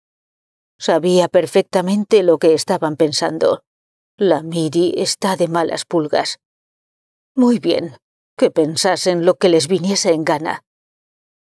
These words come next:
Sus pestañas parpadearon, echó la cabeza atrás, desafiándolas. ¿Qué podían importar los pensamientos de aquellas criaturas a alguien que estaba mortalmente herida,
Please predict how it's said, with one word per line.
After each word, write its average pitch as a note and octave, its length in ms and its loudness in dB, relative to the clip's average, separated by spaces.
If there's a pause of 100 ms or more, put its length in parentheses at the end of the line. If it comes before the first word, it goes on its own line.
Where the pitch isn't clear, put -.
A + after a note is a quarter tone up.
(140)
Sus G3 240 2
pestañas G3 640 0
parpadearon, D#3+ 840 -6 (340)
echó D#3+ 400 4
la D#3+ 140 0
cabeza D#3+ 540 0
atrás, E3+ 500 -2 (180)
desafiándolas. D#3+ 1040 -4 (840)
¿Qué G#3 160 2
podían E3 480 0
importar E3 520 -2
los F3+ 200 0
pensamientos F3+ 720 0
de G3 80 4
aquellas F#3+ 420 0
criaturas F3+ 720 2
a F3 160 2
alguien E3+ 360 0
que E3+ 180 2
estaba E3+ 420 0
mortalmente E3+ 960 0
herida, F3+ 460 2